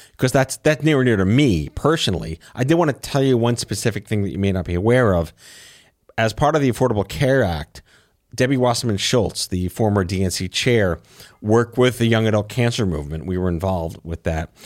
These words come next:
to wedge in a bill called the Early Act.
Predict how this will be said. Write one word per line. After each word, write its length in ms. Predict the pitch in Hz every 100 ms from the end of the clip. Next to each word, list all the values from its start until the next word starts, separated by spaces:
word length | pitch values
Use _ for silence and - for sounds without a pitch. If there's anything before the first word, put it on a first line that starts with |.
| - - -
to 200 | - 123
wedge 560 | 107 110 131 143 113 -
in 520 | 117 120 113 113 - _
a 240 | 104 101 95
bill 440 | 87 139 175 98
called 200 | 90 101 104
the 120 | 104
Early 300 | 110 113 101
Act. 460 | 78 - - -